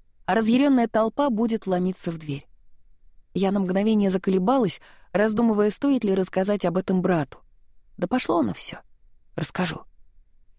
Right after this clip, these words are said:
Я описала ему все, что видела прошлой ночью. Повешенные тела мамы и Тода, записку и то, что случилось с Хэтти.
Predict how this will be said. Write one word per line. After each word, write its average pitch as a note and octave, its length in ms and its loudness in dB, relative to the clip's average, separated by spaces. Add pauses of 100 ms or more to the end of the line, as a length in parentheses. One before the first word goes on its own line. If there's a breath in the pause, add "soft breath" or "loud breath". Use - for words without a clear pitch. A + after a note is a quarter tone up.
(140)
Я C4 220 2
описала A3+ 400 2
ему F3+ 180 2
все, G3+ 200 -2
что E3+ 180 -4
видела F3 320 -2
прошлой E3 360 -4
ночью. C#3 420 -6 (440)
Повешенные G3 460 0
тела E3+ 260 0
мамы F3+ 340 2
и - 40 -6
Тода, G#3 400 -2 (260)
записку G3 540 0
и F#3 40 0
то, G#3 160 -2
что F3 200 -4
случилось D#3 460 -4
с - 80 -6
Хэтти. - 440 -10